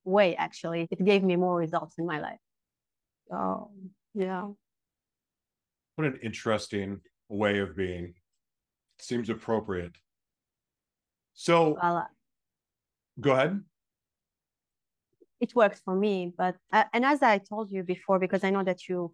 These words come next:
Speaker 1: fight a lot for human dignity, you fight for kids, you fight for a lot of things. And so love is not just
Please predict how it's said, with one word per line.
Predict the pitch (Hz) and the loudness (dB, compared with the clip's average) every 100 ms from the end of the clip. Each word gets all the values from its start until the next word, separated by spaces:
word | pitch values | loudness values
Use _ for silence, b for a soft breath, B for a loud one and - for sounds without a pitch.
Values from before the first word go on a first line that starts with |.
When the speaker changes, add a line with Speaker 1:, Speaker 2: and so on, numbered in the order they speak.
| _ | _
Speaker 1:
fight | 185 185 - | 2 2 -2
a | - | -4
lot | 170 180 175 - _ _ _ _ | 0 2 0 -4 _ _ _ _
for | 190 185 | 0 2
human | 185 190 185 180 | 2 2 2 2
dignity, | 220 247 240 - 226 220 220 220 | 2 2 0 0 0 2 0 -2
you | 196 - | -4 -6
fight | 180 175 - | -6 -8 -8
for | 180 | -12
kids, | - 233 226 220 220 - - | 0 4 4 4 0 -8 -8
you | 185 | -6
fight | - 175 180 _ | -2 -2 -4 _
for | 185 175 175 170 | -2 0 0 0
a | 185 | 0
lot | 220 269 | 4 4
of | 180 - _ _ _ - | 2 -4 _ _ _ -2
things. | 196 190 190 - - | 0 0 -4 -8 -4
And | 185 190 | -2 -2
so | - 240 214 202 - _ _ _ _ _ - _ 220 | 0 4 6 4 -4 _ _ _ _ _ -20 _ 2
love | 226 277 285 226 | 6 6 6 2
is | 196 190 | -4 0
not | 214 202 208 _ | 2 2 0 _
just | - 202 202 - | -2 0 0 -8